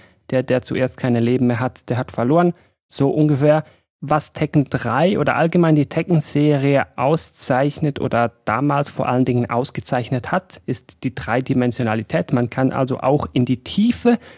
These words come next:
im Gegensatz zum Beispiel zu Street Fighter, da geht das nicht. Viel mehr hab ich da nie verstanden, aber die guten Spieler, die sagen, Tekken sei mega deep und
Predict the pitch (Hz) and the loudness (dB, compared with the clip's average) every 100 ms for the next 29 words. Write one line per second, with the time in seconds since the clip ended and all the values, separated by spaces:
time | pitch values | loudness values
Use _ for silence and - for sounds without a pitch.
0 | _ - 143 143 139 135 - - - 127 | _ -4 -2 0 0 -2 -4 -10 -6 -2
1 | 123 123 131 - 127 120 127 117 - 170 | 0 2 0 -2 -4 -2 -4 -6 -2 -2
2 | 196 - 180 175 160 117 - - 110 - | -2 -2 -2 -2 -2 -4 -8 -8 -6 -2
3 | 147 208 - - - _ _ _ - - | 2 2 0 -20 -20 _ _ _ -20 -18
4 | - 185 240 247 220 160 165 196 226 233 | -2 2 4 4 6 6 6 6 6 4
5 | 247 - 160 196 - - 185 - - 156 | 2 0 0 0 -2 -4 -4 -4 0 2
6 | 170 156 180 196 190 160 - - 143 - | 6 6 6 4 2 0 -2 0 0 -2
7 | - 226 220 170 165 165 160 151 165 - | 0 2 2 2 2 2 0 0 0 2
8 | 190 185 - - - 165 175 170 165 160 | 0 0 -2 -8 -2 2 4 4 4 4
9 | 139 139 143 143 143 143 135 151 160 151 | 2 4 2 2 2 2 2 -2 0 0
10 | 139 135 131 127 147 180 175 135 147 170 | 0 0 4 4 4 4 2 2 0 2
11 | 240 - 151 151 147 | 0 0 2 4 2